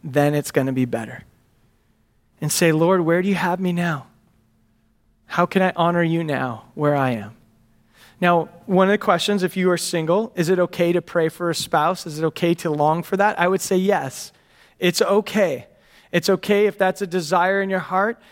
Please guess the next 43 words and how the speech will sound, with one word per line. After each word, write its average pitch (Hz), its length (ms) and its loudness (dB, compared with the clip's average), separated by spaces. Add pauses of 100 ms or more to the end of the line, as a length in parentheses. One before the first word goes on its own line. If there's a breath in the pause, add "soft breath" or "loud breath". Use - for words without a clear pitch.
(180 soft breath)
And, 190 200 -4
and 180 160 0
I 185 160 2
would 208 120 2
be 185 120 -4
praying 202 500 -2
for 220 220 0
that 190 280 -2
person. 247 640 -4
Pray 196 280 0
for 202 180 -4
yourself. 180 720 -2 (320 soft breath)
But 196 80 6
I, 190 180 2 (240)
in 220 220 4
it, 262 260 -2
be 226 100 -2
praying 226 400 0
that 233 160 -2
God 214 240 0
gives 214 220 -2
you 220 100 0
an 202 80 0
incredible 208 440 0
amount 208 260 0
of 180 80 -4
patience 190 680 -8 (720)
and 190 160 4
wisdom. 180 340 0
And 165 80 0
I 175 60 2
wanna 202 200 0
give 196 120 -2
you 208 120 0
encouragement 190 640 -4
to 175 100 -8
not 175 280 0
compromise. 156 800 -2 (760)
And 175 100 0
I 180 80 4
know 185 300 2
it's 185 120 -4
difficult. 165 640 -2